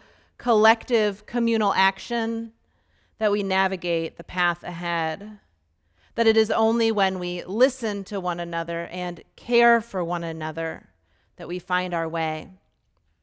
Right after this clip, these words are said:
Their unity, the starlings, and our unity is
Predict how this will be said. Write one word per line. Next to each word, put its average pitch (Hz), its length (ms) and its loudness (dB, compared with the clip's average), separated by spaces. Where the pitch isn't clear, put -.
Their 208 360 2
unity, 175 680 -6
the 170 80 -14
starlings, 170 960 -4
and 175 280 -6
our 196 380 4
unity 156 640 -12
is 185 340 -10